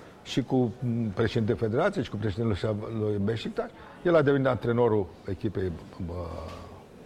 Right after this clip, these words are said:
bă, Turciei și eu m-am, am eliberat. Dar vă spun că am satisfacții mari de tot, pentru că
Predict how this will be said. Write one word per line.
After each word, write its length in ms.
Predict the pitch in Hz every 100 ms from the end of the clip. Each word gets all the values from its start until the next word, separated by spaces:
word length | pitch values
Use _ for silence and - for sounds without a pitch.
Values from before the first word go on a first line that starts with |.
| - - - -
bă, 160 | 98 95 92 87 90 87 85
Turciei 500 | - 151 - 214 285 - -
și 140 | - -
eu 120 | 226
m-am, 260 | 233 214 220 220 202 180
am 100 | 180
eliberat. 280 | 165 127 113 - - -
Dar 120 | 147
vă 100 | 147
spun 240 | 151 190 214
că 300 | 175 180 - - -
am 360 | 135 147 143 123
satisfacții 580 | 107 143 131 151 131 127
mari 180 | 127 123
de 80 | 113
tot, 240 | 170 180
pentru 280 | 160 160 143
că 180 | 139